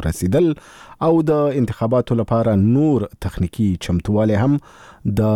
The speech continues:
هغه ننګونو څخه دي چې د افغانستان د ولسمشرۍ راتلونکي انتخابات ورسره مخ کېدای شي.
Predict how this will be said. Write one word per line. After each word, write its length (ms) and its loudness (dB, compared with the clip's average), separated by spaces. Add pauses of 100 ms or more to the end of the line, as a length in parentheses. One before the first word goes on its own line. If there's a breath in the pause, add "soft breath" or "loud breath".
(220)
هغه 220 2
ننګونو 560 2
څخه 240 -4
دي 180 2
چې 400 0
د 240 2
افغانستان 720 0
د 180 0 (140)
ولسمشرۍ 720 0
راتلونکي 500 -2
انتخابات 540 -6
ورسره 340 0
مخ 320 0
کېدای 280 -2
شي. 180 -14